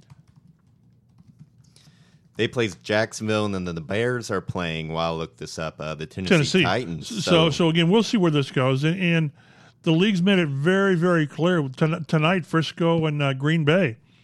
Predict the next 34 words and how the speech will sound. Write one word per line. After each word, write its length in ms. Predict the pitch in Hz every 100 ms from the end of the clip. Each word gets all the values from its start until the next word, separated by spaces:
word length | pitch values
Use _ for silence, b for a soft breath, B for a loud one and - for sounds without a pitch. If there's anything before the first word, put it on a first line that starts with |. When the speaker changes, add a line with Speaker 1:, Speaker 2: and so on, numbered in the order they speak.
| b b b b b -
Speaker 2:
Uh, 260 | 147 139 135
I 100 | 147
think 120 | 170
Green 220 | 143 160
Bay's 260 | 127 170 165
got 160 | 131
a, 140 | 113 113 - _ _ _ _ _ _ _
they 100 | 160
may 120 | 170
have 120 | 147 131
a 60 |
covid 520 | 120 143 131 127 120 143 _ _ _
player. 420 | - 131 123 139 B
<laughs> 40 | B B -
And 20 | 226
Speaker 1:
Yeah, 60 |
Speaker 2:
then 160 | 165 175
Speaker 1:
their 100 | 101
Speaker 2:
the 100 | -
Speaker 1:
running 240 | 113 117
back 160 | 82 78
group 220 | - 82
hit 180 | 101 85
hard. 360 | 82 90 80 71
Speaker 2:
Right. 280 | 160 156
And, 120 | 143 -
and, 400 | 156 160 160 165
and, 220 | 165 156
and 260 | 165 160 151
then, 220 | 170 165
of 40 | 147
course, 260 | 170 143
Frisco's 580 | - - 180 - 143 131
got 320 | 127 131 123